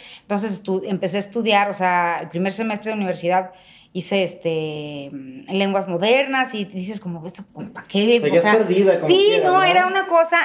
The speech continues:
Speaker 1: pero mientras entré a la universidad encontré una escuelita que estaba cerca, que era de teatro.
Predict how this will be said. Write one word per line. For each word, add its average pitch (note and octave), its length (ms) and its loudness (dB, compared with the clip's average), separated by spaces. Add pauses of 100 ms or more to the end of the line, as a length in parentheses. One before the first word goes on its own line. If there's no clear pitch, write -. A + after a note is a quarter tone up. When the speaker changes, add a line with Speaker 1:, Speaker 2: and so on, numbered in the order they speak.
(140)
Speaker 1:
pero D#4+ 440 2
mientras E4 720 0
entré A#3+ 300 -2
a - 20 0
la C4 100 -4
universidad C#4 640 0
encontré G3+ 420 -6
una G#3 140 -4
escuelita A#3 680 -4
que F#3+ 80 -8
estaba F3 360 -4
cerca, F#3+ 600 -10 (640)
que F3 120 0
era E3+ 120 0
de F#3 100 0
teatro. C4 320 -2